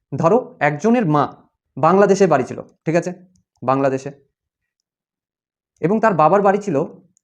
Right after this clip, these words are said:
ইন্ডিয়ায়। কোথায়? ইন্ডিয়া। এবং তারা বিয়ে করার পরে আমেরিকায় চলে গেছে দুজনেই। কোথায় চলে গেছে? ইউএসএ।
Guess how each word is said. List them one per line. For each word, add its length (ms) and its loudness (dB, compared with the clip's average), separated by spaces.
ইন্ডিয়ায়। 440 -2
কোথায়? 240 -2
ইন্ডিয়া। 300 -6
এবং 200 -4
তারা 180 2
বিয়ে 200 -2
করার 220 2
পরে 380 -2
আমেরিকায় 420 0
চলে 180 -2
গেছে 200 -6
দুজনেই। 320 -6
কোথায় 200 -6
চলে 140 -4
গেছে? 240 -6
ইউএসএ। 340 -6